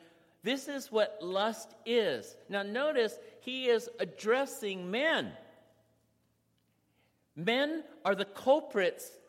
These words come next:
of this broken commandment that Jesus is addressing at this time. It doesn't mean women can't do it, but right now, Jesus is addressing men. And he says, "It's any man who looks at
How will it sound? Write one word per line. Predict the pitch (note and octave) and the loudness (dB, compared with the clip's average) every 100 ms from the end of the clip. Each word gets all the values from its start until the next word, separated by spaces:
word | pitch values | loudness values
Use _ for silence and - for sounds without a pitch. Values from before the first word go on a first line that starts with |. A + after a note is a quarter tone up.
| _ - _ _ _ _ - | _ -20 _ _ _ _ 0
of | G3 G3 | 0 2
this | G#3 A3+ - - - _ | 2 0 -2 -20 -20 _
broken | F#3+ G#3+ B3 C4+ B3+ A#3 | 4 6 6 0 -4 -6
commandment | - E3+ F#3+ G3 G#3 G3 C3+ - E3 | -12 -6 -4 -2 -2 -2 -4 -4 0
that | D#3 - | 0 -2
Jesus | - F3+ F3+ F3+ E3+ | -8 -8 -8 -10 -12
is | D3+ | -10
addressing | D#3 D#3+ D#3+ E3 E3 C#3+ | -6 0 0 -2 -8 -8
at | C#3+ - | -8 -6
this | D3 | -8
time. | - D3+ | -6 -6
It | C#3+ | 0
doesn't | B3+ B3+ G#3+ | 0 0 -6
mean | F#3 E3 | -6 -6
women | G#3 A3 E3+ - - - | -6 -6 -10 -14 -20 -12
can't | G3+ G#3+ - D#3+ | -8 -8 -6 0
do | D#3 | 0
it, | D3+ | 0
but | D#3+ - | -2 0
right | F3 G3+ G#3 | 2 2 2
now, | G3 F#3+ D3+ C#3 C#3+ - - | -4 -2 -2 -4 -8 -20 -20
Jesus | C3+ E3+ F3+ F#3 D#3+ - - | -10 -8 -6 -8 -12 -14 -8
is | D#3+ | -4
addressing | D3+ C3 D3 C#3+ C3+ B2 | -2 0 0 0 -4 -4
men. | A#2+ A2+ G2 - - _ - - | -2 -2 -6 -12 -20 _ -14 -6
And | C#3+ | -2
he | D3+ | -4
says, | - D#3 D3 | -2 -4 -2
"It's | D#3+ - - | -8 -12 -10
any | E3 G3 C#4+ | -6 -2 -2
man | C#4 G#3+ D3+ B2+ C#3 - - _ _ _ _ _ _ | -2 -2 -2 -4 -6 -14 -20 _ _ _ _ _ _
who | - F3 | -6 -4
looks | F3 G#3 - | -2 -2 -2
at | G#3+ - | -4 -4